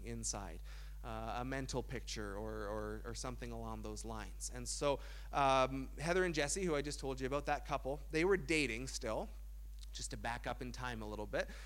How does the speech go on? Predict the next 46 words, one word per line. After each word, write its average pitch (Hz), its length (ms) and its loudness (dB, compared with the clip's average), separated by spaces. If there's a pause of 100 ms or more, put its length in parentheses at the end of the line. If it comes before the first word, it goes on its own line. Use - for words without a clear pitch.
(120)
They 151 120 8
were 196 120 8
still 208 240 4
dating. 170 440 2 (180)
Heather 202 500 8
was 175 180 8
living 175 260 6
in 170 100 6
a 156 60 8
little 185 220 8
apartment 175 600 4
near 156 180 4
the 139 120 0
church - 340 2
that 160 120 0
we 165 140 4
attended. 160 460 0 (260)
Uh, 131 240 0
she 147 160 -2
ran 147 220 2
a 139 40 2
young 139 200 2
adults 185 280 4
group, 180 280 2
and 147 100 0
so 143 100 2
we 135 120 2
would 127 100 -2
gather 147 300 0
in 135 40 -4
her 139 120 -2
apartment. 131 420 -2
We 120 60 -4
spent 135 240 -4
a - 20 -4
lot 127 160 -2
of 127 80 -4
time 123 300 -6
there. 117 240 0 (320)
And 139 580 4 (300)
one 220 340 4
day 202 240 6
I 180 120 6
was 165 200 6
in 151 80 2
prayer 139 460 6